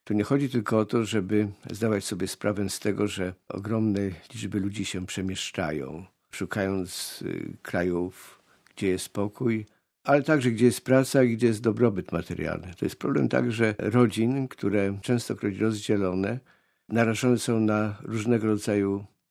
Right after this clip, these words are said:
zagrożenia, gdy chodzi o trwałość małżeństwa i rodziny. To jest także to, co odczuwamy także w Polsce, problem eurosierot. Na to także zwracał uwagę Ojciec Święty Franciszek,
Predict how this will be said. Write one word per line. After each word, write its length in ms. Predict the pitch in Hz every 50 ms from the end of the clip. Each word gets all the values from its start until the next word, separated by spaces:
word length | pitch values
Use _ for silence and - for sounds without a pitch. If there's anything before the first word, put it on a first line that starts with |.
| _ -
zagrożenia, 960 | 107 101 - 117 107 95 104 104 101 95 - - 90 85 85 87 92 98 113 110
gdy 200 | 101 92 - -
chodzi 440 | - - 95 92 95 - - 85
o 280 | 82 80 78 78 80 85 -
trwałość 640 | - - - 113 107 107 101 104 110 - - - -
małżeństwa 680 | 90 95 90 90 - 107 98 101 104 - - - 104 92
i 120 | 85 85
rodziny. 600 | 87 92 87 85 - - 78 82 87 98 110 110 _ _ _ _ _ _ _
To 100 | - -
jest 160 | 262 185 -
także 260 | - 175 151 143 147 127
to, 340 | - 143 135 139 143 143
co 400 | 143 - - 127 120 120 120 113 107 -
odczuwamy 720 | 117 107 - - 120 104 117 117 117 113 113 110 107 104 104 -
także 320 | - 113 104 98 95 98
w 100 | 90 -
Polsce, 540 | - - 87 87 90 95 - - - 127 120
problem 460 | 117 - - 101 90 95 95 95 95
eurosierot. 920 | - - 101 98 92 85 - - - - - - - 60 - - - - _ _ _ _ - -
Na 140 | 113 127
to 180 | 123 - 151 139
także 360 | 123 - 123 117 120 135 135
zwracał 500 | 123 117 120 120 117 - - 123 120 123
uwagę 380 | 113 101 113 107 104 110 117 110
Ojciec 300 | 110 107 - 107 101 -
Święty 420 | - - - 104 104 98 - 107
Franciszek, 720 | 98 - 95 98 98 104 104 - - 107 104 104 - - -